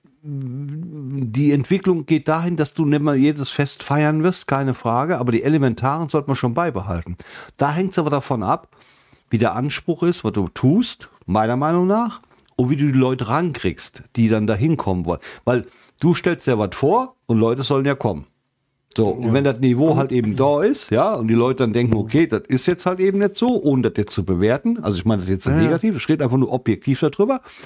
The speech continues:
Speaker 1: dann musst du dich nicht wundern, wenn immer weniger kommen. Auf der anderen Seite kann man natürlich sagen, wenn man die Kuh mal anders an-, aufzäumt und sagt, pass auf, jeder sagt immer, es ist schade, dass es nicht mehr gibt,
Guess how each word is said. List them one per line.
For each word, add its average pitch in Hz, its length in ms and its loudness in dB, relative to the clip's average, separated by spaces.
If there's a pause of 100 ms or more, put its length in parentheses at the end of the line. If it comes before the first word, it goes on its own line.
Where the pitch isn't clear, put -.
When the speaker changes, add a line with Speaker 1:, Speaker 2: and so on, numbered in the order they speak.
(120)
Speaker 1:
dann 120 140 2
musst 151 180 2
du 147 60 -8
dich 135 160 -2
nicht 110 140 0
wundern, 123 240 2
wenn 151 80 -2
immer 156 200 0
weniger 165 260 2
kommen. 139 300 -4
Auf 82 80 -10
der 104 140 -2
anderen 175 380 0
Seite 98 280 0
kann 151 140 -4
man 147 80 0
natürlich 117 260 0
sagen, 107 480 -2 (600)
wenn 135 100 0
man 143 100 2
die 120 100 -2
Kuh 175 200 2
mal 120 220 2
anders 233 400 0
an-, 104 240 -2
aufzäumt 101 560 -4
und 90 80 -6
sagt, 110 200 -2
pass 113 200 -4
auf, 196 280 -2 (640)
jeder 156 360 4
sagt 147 280 -4
immer, 147 180 0
es 92 60 -4
ist 98 80 -4
schade, 147 420 -2
dass 117 100 -10
es - 40 -20
nicht 117 120 0
mehr 101 100 0
gibt, - 400 -2